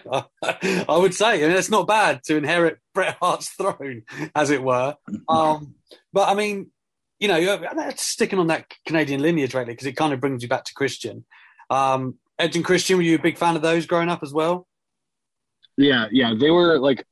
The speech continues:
Speaker 2: like, as I said, the Hart Foundation and stuff was the thing, like, like,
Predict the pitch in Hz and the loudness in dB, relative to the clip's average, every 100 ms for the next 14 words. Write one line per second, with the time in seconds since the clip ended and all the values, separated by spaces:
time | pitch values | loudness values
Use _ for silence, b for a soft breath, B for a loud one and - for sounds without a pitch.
0 | _ 135 143 143 147 160 - 127 117 113 | _ -2 0 2 2 2 2 0 2 -2
1 | 135 131 117 117 113 110 - 113 113 101 | -2 -2 -2 -4 -6 -12 -4 -4 -2 -8
2 | 101 113 107 104 101 - - | -6 -6 -4 -6 -8 -12 -20